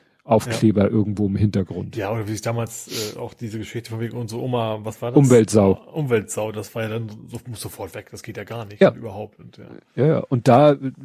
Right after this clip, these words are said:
Speaker 1: hat der Sender wirklich noch einen Tag lang versucht, mit irrigsten Argumenten das irgendwie noch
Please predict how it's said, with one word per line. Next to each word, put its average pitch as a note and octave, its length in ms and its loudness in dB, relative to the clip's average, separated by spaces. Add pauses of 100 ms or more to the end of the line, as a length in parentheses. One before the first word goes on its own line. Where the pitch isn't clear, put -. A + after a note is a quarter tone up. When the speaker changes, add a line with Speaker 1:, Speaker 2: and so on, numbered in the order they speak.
(100)
Speaker 1:
hat C3+ 200 4
der C3 120 6
Sender B2+ 340 2
wirklich C3 380 0
noch C3 240 0
einen C#3 340 2
Tag C#3 380 2
lang C3 320 2
versucht, C3 500 0
mit B2+ 220 -6
irrigsten D3 480 2
Argumenten B2 640 0
das A#2+ 140 -2
irgendwie C#3 380 0
noch B2 300 2